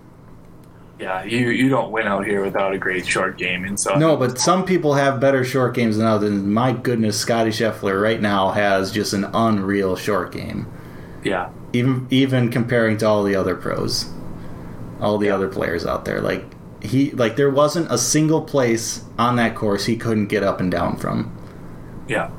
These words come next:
Speaker 2: It was, it was unreal. And,
Speaker 1: Yeah,
Speaker 2: and
Speaker 1: it's
Speaker 2: Augusta
Speaker 1: just,
Speaker 2: National is so, it's so ridiculous of a course in terms of its undulations and everything. It's,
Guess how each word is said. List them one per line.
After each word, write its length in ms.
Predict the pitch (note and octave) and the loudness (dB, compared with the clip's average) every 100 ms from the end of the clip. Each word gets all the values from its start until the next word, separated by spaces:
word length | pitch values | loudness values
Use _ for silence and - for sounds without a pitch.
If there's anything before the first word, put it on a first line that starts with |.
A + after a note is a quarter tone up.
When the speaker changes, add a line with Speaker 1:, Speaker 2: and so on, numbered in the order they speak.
| - | -6
Speaker 2:
It 120 | - G#2+ | 0 2
was, 440 | G#2+ G2+ - - | 2 0 -6 -4
it 80 | B2+ | 0
was 120 | C#3+ | 2
unreal. 520 | D3+ E3 F#3 F3 - - - - - A#2+ | 2 2 2 0 -4 -16 -20 -20 -6 0
And, 240 | B2+ A#2+ | 2 2
Speaker 1:
Yeah, 160 | B2+ B2+ | 2 4
Speaker 2:
and 100 | B2+ | 4
Speaker 1:
it's 160 | A#2 G#2+ | 2 2
Speaker 2:
Augusta 260 | D3+ D3+ D#3 | 2 2 0
Speaker 1:
just, 80 | C3 | 2
Speaker 2:
National 580 | B2 B2+ - A#2 A2 G#2+ | 2 0 0 0 0 0
is 320 | A2 G#2+ G2+ | 0 0 0
so, 800 | - - B2+ B2+ B2 A#2+ A#2 - - - - - - - - - - | -2 2 4 4 4 2 -2 -8 -18 -20 -20 -20 -18 -18 -18 -18 -6
it's 160 | B2+ B2 | -4 2
so 160 | D#3 | 2
ridiculous 560 | D3+ D#3+ G3 G3 D#3+ - | 4 4 2 0 0 0
of 100 | C3 | -2
a 40 | B2+ | -2
course 340 | F3 F3+ C#3+ | 0 0 2
in 140 | A#2 | 0
terms 320 | A2 B2 A#2 A#2 | 0 0 2 0
of 300 | A2 G#2 - - - - - - - - - - | 0 -4 -12 -18 -20 -20 -20 -20 -20 -20 -8 -4
its 160 | A#2 | 0
undulations 720 | B2 C#3+ C3 B2+ C#3 C3+ B2+ | 2 2 4 2 2 0 2
and 100 | A2 | 2
everything. 560 | C3+ D3 G2 F#2+ F#2 G#2+ - | 2 2 0 -2 -2 -2 -4
It's, 420 | - - - | -6 -4 -6